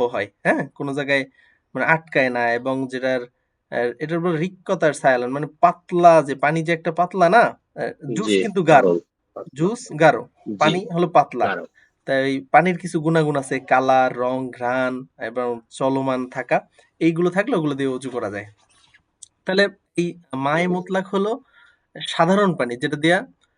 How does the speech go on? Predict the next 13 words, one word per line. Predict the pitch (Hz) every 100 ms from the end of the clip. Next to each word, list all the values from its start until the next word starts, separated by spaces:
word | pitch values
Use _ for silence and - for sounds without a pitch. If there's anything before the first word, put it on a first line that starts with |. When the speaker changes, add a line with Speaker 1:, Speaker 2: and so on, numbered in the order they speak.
| _ -
Speaker 1:
আহ, | -
পবিত-, | 139 156 151 180 175
এই | - 156
পানিটাও | 156 156 160 185 190
পবিত্র, | 190 190 202 - 392 - _ _
আবার | 131 135 160 302 _ _ -
পবিত্র | 139 131 127
করাও | 123 117 117 107 110
যায়। | 113 104 _ _ _ - 110 - - _ -
Speaker 2:
পবিত্র | 107 104 - 110
করাও | 104 101 98 95
যায়। | 104 82 _ _ -
Speaker 1:
এই, | 170